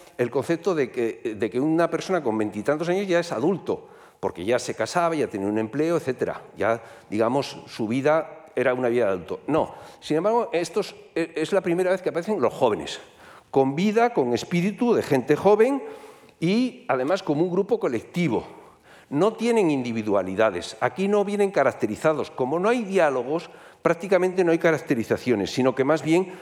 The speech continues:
lo que hay es esa visión un poco colectiva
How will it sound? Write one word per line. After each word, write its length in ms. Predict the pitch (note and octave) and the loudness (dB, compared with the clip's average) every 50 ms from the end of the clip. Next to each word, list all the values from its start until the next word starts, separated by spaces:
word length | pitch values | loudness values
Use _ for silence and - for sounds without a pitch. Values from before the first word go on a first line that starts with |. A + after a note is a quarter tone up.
| - - - | -18 -10 -2
lo 160 | - B2+ A#2+ | 0 0 0
que 120 | - - C3+ | 2 4 4
hay 220 | D3 E3+ F#3 - - | 4 4 2 2 0
es 280 | C#3 B2+ - - - | 0 0 0 -4 -2
esa 520 | - C3+ - - D3 C#3 C3 - - - - - | -2 -2 2 4 4 4 4 2 -2 -14 -14 -10
visión 580 | - G#2 A#2+ A2+ - - D3+ F3+ G#3 B3 C4+ A#3+ - - - - - - | -4 -2 -2 -2 0 2 4 4 4 4 0 -2 -6 -12 -16 -18 -16 -8
un 180 | - D#3+ D#3+ C#3+ | -4 -2 -2 2
poco 280 | - E3+ D#3 E3+ D3 - | 2 0 0 0 0 2
colectiva 760 | D3+ B2+ A#2+ A2+ - - - F#3+ G#3+ G#3 G#3 A#3 B3+ - | 4 4 4 2 -2 -2 0 0 4 4 4 2 2 -4